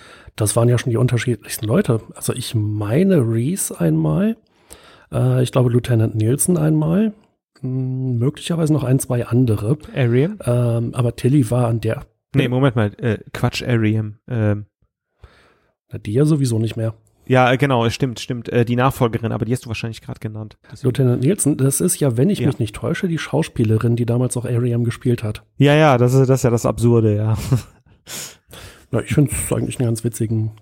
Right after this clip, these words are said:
Speaker 1: Twist. Ähm, aber Tilly war halt nie die erste Wahl, so von wegen, ähm, ich gehe jetzt mal irgendwie auf Außenmission oder ich gehe mal grad von der Brücke, Tilly, übernehmen Sie.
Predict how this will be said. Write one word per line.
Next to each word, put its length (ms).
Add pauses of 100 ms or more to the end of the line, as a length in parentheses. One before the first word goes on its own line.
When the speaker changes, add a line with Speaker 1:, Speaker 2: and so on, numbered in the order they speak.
Speaker 1:
Twist. 380 (1000)
Ähm, 500
aber 240
Tilly 320
war 100
halt 140
nie 100
die 100
erste 340
Wahl, 280
so 140
von 180
wegen, 240
ähm, 560
ich 140
gehe 120
jetzt 140
mal 80
irgendwie 180
auf 100
Außenmission 580
oder 160
ich 100
gehe 100
mal 100
grad 180
von 120
der 60
Brücke, 460
Tilly, 260
übernehmen 400
Sie. 200